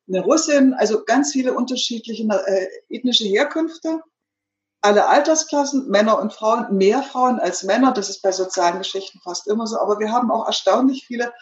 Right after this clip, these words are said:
auch junge Männer mit dabei, die sagen, „Mache ich gerne, eine Stunde in der Woche habe ich übrig und ja, ich habe sonst keinen alten Menschen, mit dem ich sprechen kann.“ Also es ist interessant für mich zu wissen, wie die andere Generation da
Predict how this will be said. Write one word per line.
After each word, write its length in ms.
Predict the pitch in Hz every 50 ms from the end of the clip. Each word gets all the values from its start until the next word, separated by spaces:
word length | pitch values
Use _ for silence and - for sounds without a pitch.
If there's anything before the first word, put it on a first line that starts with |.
| - - _
auch 180 | - 190 -
junge 220 | 220 320 381 403 381
Männer 240 | 269 180 160 165 160
mit 180 | 156 - -
dabei, 260 | - 120 - - - - _ _ _ _ _ _ _ _ _
die 100 | - 220
sagen, 380 | 208 202 220 214 214 220 220 214 - - _ _ _
„Mache 220 | 202 220 - 254
ich 160 | 233 - -
gerne, 460 | - 208 226 294 330 330 320 320 - -
eine 240 | - 202 226 247 247 -
Stunde 260 | - 240 247 233 226
in 80 | 208 202
der 100 | 196 190
Woche 200 | 208 202 - 190
habe 120 | 180 180
ich 120 | - - -
übrig 480 | 226 285 311 294 294 294 285 - - _ - - - - - _
und 180 | - 226 226 240
ja, 160 | 240 233 -
ich 140 | - - -
habe 100 | 320 -
sonst 320 | - 359 359 339 - -
keinen 240 | - 247 214 196 190
alten 320 | - - 175 - - 196 170
Menschen, 360 | 170 160 160 - - 180 180
mit 140 | - - -
dem 120 | 156 135
ich 80 | - -
sprechen 360 | - - - - - - -
kann.“ 260 | - - - - 262 -
Also 320 | - - 180 185 175 - - _ _
es 180 | - 190 - -
ist 320 | 208 - - - - _
interessant 520 | 202 202 - 208 202 - 190 - 320 320
für 100 | - 294
mich 180 | 254 247 247 240
zu 180 | - - 220 208
wissen, 280 | 233 220 - 226 214
wie 60 | 220
die 100 | 208 214
andere 260 | 156 185 226 233 233 226
Generation 720 | 214 214 214 214 202 202 196 190 - - 214 233 220 220
da 280 | 214 202 202 208 208